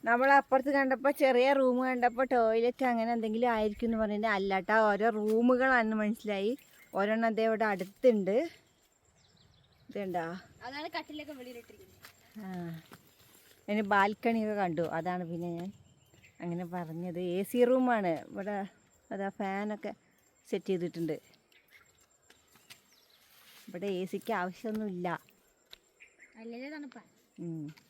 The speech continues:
Speaker 1: അങ്ങനെ പ്രകൃതി രമണീയമായ നമ്മുടെ ആ ഒരു പ്രദേശത്തേക്ക് നമ്മൾ ഏകദേശം എത്തിച്ചേർന്നിട്ടുണ്ട്.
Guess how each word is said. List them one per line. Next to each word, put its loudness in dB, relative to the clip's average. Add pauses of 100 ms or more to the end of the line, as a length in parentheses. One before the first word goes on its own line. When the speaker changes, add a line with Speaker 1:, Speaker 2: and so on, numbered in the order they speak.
(640)
Speaker 1:
അങ്ങനെ -2
പ്രകൃതി 4
രമണീയമായ 4
നമ്മുടെ 4 (640)
ആ 10
ഒരു 6
പ്രദേശത്തേക്ക് 2
നമ്മൾ -2
ഏകദേശം 0
എത്തിച്ചേർന്നിട്ടുണ്ട്. -4